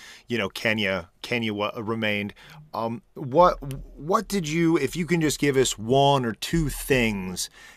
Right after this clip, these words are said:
that you learned about the game of basketball and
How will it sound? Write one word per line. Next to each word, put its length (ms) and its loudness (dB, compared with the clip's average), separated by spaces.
that 260 2
you 160 0
learned 520 4
about 300 6
the 60 -6
game 280 2
of 80 -8
basketball 680 4
and 100 -6